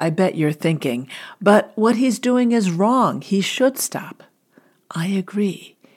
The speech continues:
He should stop doing whatever mean thing he's doing. But he's not. I don't want you to be stuck getting picked on every day. So let's think about what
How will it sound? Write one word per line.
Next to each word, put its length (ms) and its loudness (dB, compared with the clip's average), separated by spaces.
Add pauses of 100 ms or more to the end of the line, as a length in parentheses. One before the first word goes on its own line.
(120)
He 240 0
should 360 -4
stop 460 -10
doing 380 -8
whatever 360 -4
mean 320 -4
thing 260 -8
he's 220 -8
doing. 360 -10 (600)
But 280 -6 (280)
he's 360 -8
not. 500 -10 (840)
I 100 2
don't 260 2
want 240 -4
you 360 0
to 100 -4
be 140 -6
stuck 400 -10 (200)
getting 300 -6
picked 380 -8
on 180 -8
every 240 -8
day. 400 -10 (400)
So 240 -2
let's 320 -2
think 280 -2
about 340 -6
what 280 -4